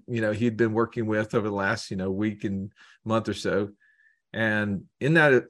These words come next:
in that time, we, we talked a lot about different deal flow everybody was doing. We talked about tax strategies that,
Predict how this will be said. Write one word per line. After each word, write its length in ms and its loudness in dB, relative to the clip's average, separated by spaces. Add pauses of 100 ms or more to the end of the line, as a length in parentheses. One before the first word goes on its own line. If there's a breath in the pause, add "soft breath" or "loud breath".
(120)
in 120 -6
that 160 0
time, 360 2
we, 220 2
we 120 -2
talked 280 0
a 40 2
lot 160 4
about 300 0
different 340 -6
deal 200 2
flow 340 4
everybody 360 4
was 180 0
doing. 320 -2
We 100 -4
talked 240 -4
about 320 0
tax 280 -4
strategies 720 0
that, 260 2